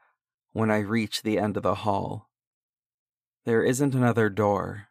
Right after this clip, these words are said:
but a black curtain. The cloaked figure reaches over me and draws it aside, silently encouraging me forward. A dozen or so people stand in the room beyond.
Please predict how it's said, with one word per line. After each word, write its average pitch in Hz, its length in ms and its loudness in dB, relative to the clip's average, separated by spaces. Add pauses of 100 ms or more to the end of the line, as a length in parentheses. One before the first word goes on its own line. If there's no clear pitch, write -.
(280)
but 110 120 0
a 104 60 4
black 101 420 -2
curtain. - 600 -8 (1800)
The 117 120 -2
cloaked 120 360 0
figure 107 560 -2
reaches 107 560 -2
over 104 280 -2
me 98 320 -6 (280)
and 113 200 0
draws 107 400 2
it 104 100 -2
aside, 101 720 -6 (520)
silently 107 720 0
encouraging 101 760 -2
me 101 140 -4
forward. 98 720 -4 (1600)
A 131 100 2
dozen 156 420 2
or 127 140 4
so 113 240 0
people 104 480 -4
stand 110 540 0
in 104 160 -2
the 104 100 -4
room 104 320 -4
beyond. 101 640 -4